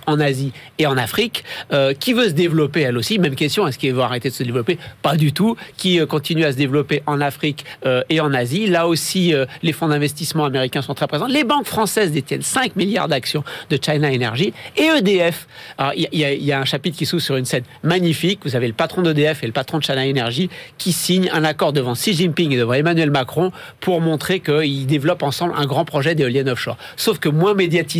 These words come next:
derrière, E D F a pris à peu près vingt pour cent de la part d'un complexe charbonnier qui va produire six fois plus d'électricité que l'éolienne offshore. Donc voilà, c'est trois, si vous voulez lutter contre le réchauffement climatique, là vous avez trois sociétés extrêmement émettrices,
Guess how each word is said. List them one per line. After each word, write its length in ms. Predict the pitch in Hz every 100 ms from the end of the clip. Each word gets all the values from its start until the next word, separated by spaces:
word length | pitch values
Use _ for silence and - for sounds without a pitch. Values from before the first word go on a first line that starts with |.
| 139 202
derrière, 420 | 165 147 151 175
E 60 | 139
D 220 | 139 147
F 80 | 127
a 80 | 113
pris 140 | -
à 40 |
peu 100 | 143
près 180 | 143 135
vingt 140 | 135 147
pour 220 | 175 -
cent 160 | 165
de 60 | 139
la 100 | 120
part 220 | 165 139 - - -
d'un 160 | 156
complexe 500 | 156 156 147 151 -
charbonnier 520 | - 175 151 151 143 196
qui 120 | 147
va 120 | 127
produire 260 | - 135 160
six 220 | - 233
fois 160 | 185
plus 160 | 147 175
d'électricité 680 | 143 143 - 139 127 160 165 - -
que 80 | 143
l'éolienne 340 | 139 135 139
offshore. 200 | 117 123
Donc 100 | 165
voilà, 180 | 160 123 -
c'est 220 | - 180 175
trois, 460 | - 226 233 180
si 120 | 139 180
vous 40 |
voulez 180 | 208 196
lutter 240 | 226 226
contre 240 | 196 170 170
le 80 |
réchauffement 300 | 151 - 180
climatique, 500 | 156 156 156 - 262
là 80 | 175
vous 100 | 139
avez 160 | 123 120
trois 240 | - 208
sociétés 480 | 190 156 180 - 139 - - 370 330
extrêmement 420 | - - 165 160
émettrices, 420 | 135 113 185 -